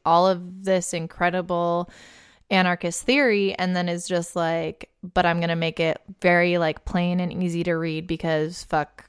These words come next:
the hierarchies of academic institutions."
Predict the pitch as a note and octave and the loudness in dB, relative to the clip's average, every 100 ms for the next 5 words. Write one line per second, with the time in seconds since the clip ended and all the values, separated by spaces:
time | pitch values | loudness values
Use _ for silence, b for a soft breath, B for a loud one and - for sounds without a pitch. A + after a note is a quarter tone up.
0 | _ E3 E3+ D3 C#3 D#3 - D#3+ E3+ D3 | _ -6 -2 -2 -2 -4 -6 -6 -4 -4
1 | D#3+ - _ _ E3+ E3 E3+ D3+ C#3+ D#3 | -6 -12 _ _ -6 -4 -4 -6 -6 -8
2 | E3+ - - F3 - F#3 - | -8 -8 -8 -8 -10 -10 -12